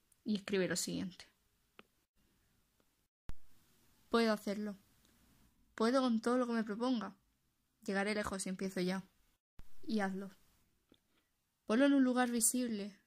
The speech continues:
Ponle colores. Ponlo bonito, que te motive. Como si quieras ponerlo delante de tu cama, ¿sabes? <laughs> Ya verás como cada vez que lo veas te motivarás más a conseguirlo.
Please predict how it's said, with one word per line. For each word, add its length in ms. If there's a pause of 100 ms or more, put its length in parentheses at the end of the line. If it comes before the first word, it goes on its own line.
(300)
Ponle 260
colores. 360 (760)
Ponlo 240
bonito, 440 (320)
que 60
te 140
motive. 500 (880)
Como 220
si 140
quieras 260
ponerlo 320
delante 360
de 140
tu 140
cama, 320
¿sabes? 460 (520)
<laughs> 640 (1400)
Ya 140
verás 300 (400)
como 240
cada 200
vez 160
que 140
lo 140
veas 260 (300)
te 100
motivarás 540
más 320
a 40
conseguirlo. 680